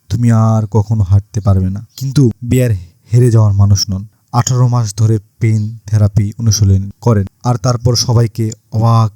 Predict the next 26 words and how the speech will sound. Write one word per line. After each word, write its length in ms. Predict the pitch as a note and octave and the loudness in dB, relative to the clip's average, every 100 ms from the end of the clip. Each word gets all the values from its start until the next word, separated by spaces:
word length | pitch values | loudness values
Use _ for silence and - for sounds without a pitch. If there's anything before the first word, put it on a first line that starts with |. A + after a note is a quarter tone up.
| - | -2
করে 300 | A2+ G#2 G2+ - | 0 0 -4 0
উঠে 180 | B2+ A#2+ | 2 2
দাঁড়ান 320 | A2+ G#2 G2 | 2 4 4
তিনি। 280 | G2 G2 G#2 - | 0 -6 -8 -10
তারপর 260 | - C#3 C#3+ - | -6 -4 -4 -6
ঠিক 140 | - - | -10 -2
করলেন 380 | D3 C3 B2 A2+ - | 0 2 0 -4 -6
তিনি 220 | - C3+ C#3+ | -2 -2 -2
এমন 380 | C3 C#3 D#3 D#3+ - | -4 -2 0 0 -4
কিছু 200 | C3+ - | -6 -6
করবেন 500 | - D3 A#2+ A2 G2+ - | 0 0 2 -2 -4 -10
যা 160 | - A2 | -2 -2
পৃথিবীর 600 | G2+ C3+ - A2 A#2 G#2+ | 0 -4 -2 -2 0 2
মনে 260 | G#2 G#2+ G2 | 2 4 4
রাখবে। 340 | F#2+ - A2 - - | 0 -4 -14 -12 -4
উনিশশো 400 | B2+ B2 - B2+ | 0 0 2 2
আটানব্বই 500 | B2 A#2 A#2+ A#2 B2 | 0 -2 -2 0 0
সালে 400 | - A#2 A2+ A#2+ - - | 0 -2 -2 -4 -10 -4
মাত্র 340 | A#2+ B2 - B2 - | -2 -2 -4 -6 0
তেইশ 300 | C#3+ C3 B2 | 2 2 0
বছর 280 | B2 - A#2 | 0 0 0
বয়সে 420 | A2 G#2+ - A2 - _ _ _ _ - | 2 2 0 -8 -16 _ _ _ _ -2
বিয়ার 280 | A#2+ A#2+ A2 | 0 2 0
গ্রিলস 400 | A2+ A2 - - | 0 0 -2 -4
বিজয় 280 | A#2+ A#2 G#2+ | -2 2 2
করেন 320 | A2+ G2+ G#2 | 2 0 -2